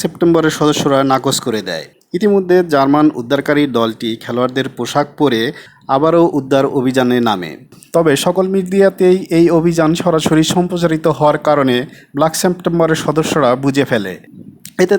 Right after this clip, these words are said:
তাদের অভিযান সফল হয় না। অনেক আলোচনা শেষে শেষ পর্যন্ত দুই পক্ষ একমত হন যে তারা মিউনিক থেকে ইজিপ্টের কায়রোতে গিয়ে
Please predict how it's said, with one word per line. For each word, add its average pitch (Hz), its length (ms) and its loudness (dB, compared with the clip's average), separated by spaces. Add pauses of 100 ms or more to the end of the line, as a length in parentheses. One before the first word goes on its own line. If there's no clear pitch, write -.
তাদের 175 200 4 (140)
অভিযান 139 320 4 (140)
সফল 139 260 -2 (100)
হয় 123 260 -2
না। 78 80 -8 (440)
অনেক 214 280 2 (180)
আলোচনা 175 360 2 (120)
শেষে 160 320 2 (220)
শেষ 180 140 -2 (100)
পর্যন্ত 185 300 0 (160)
দুই 160 100 0 (100)
পক্ষ 156 200 -2 (320)
একমত 139 300 -4 (100)
হন 131 160 0 (120)
যে 117 100 0 (400)
তারা 135 160 0 (140)
মিউনিক 180 360 2 (100)
থেকে 180 320 0
ইজিপ্টের 190 480 0 (120)
কায়রোতে 151 400 2 (100)
গিয়ে 156 180 6